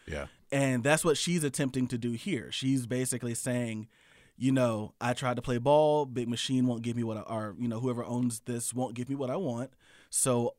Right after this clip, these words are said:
Speaker 2: I'm going to make their three hundred million dollar investment worthless and re-record all of my songs and ask streaming services to take off, <laughs> you know, to go with my versions of these songs instead of the old versions." And the same thing with people who want to license.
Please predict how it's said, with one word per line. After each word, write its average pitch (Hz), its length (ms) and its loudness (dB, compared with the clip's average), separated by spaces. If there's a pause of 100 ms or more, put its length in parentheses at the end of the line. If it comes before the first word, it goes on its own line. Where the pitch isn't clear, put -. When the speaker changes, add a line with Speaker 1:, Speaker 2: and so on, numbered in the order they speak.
(140)
Speaker 2:
I'm 127 200 4
going 131 220 2
to 135 100 -2
make 127 300 4
their 120 160 0
three 131 220 -4
hundred 127 200 -2
million 120 300 0
dollar 113 600 -2
investment 113 440 -4
worthless 165 440 -8
and 113 200 -6
re-record 127 420 -2
all 117 200 -4
of 120 60 -2
my 143 120 -4
songs 120 520 -6 (540)
and 127 260 2
ask 117 280 -2
streaming 139 280 0
services 127 480 0
to 120 80 -6
take 131 320 -4
off, 151 320 2 (160)
<laughs> 185 140 6 (500)
you 139 140 2
know, 127 300 2
to 123 260 -2
go 117 260 0
with 131 160 2
my 151 240 0
versions 117 480 0
of 113 140 -4
these 120 160 0
songs 113 260 -4
instead 113 240 -6
of 110 60 -6
the 117 100 -6
old 151 240 -2
versions." 104 480 -10 (480)
And 135 220 2
the 135 60 0
same 139 320 2
thing 131 440 2
with 113 200 -4
people 127 260 -6
who 135 100 -2
want 123 280 0
to 120 80 -8
license. 110 760 -8